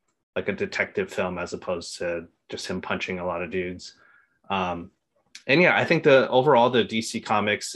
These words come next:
extended universe excels the most when it's not trying to play catch up to the M C U, and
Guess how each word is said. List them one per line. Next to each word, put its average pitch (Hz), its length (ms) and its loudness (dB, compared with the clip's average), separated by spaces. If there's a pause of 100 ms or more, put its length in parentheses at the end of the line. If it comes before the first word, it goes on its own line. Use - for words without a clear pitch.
extended 101 480 -2
universe 95 500 -2
excels 92 500 0
the 92 120 -2 (360)
most 98 420 -2
when 92 180 0
it's - 280 -8
not 95 200 -2
trying 101 160 -2
to 92 60 -2
play 98 160 -2
catch 95 300 -4
up 107 140 0
to 127 80 -2
the 110 120 0
M 113 140 0
C 131 140 -6
U, 143 220 -2 (600)
and 98 520 -2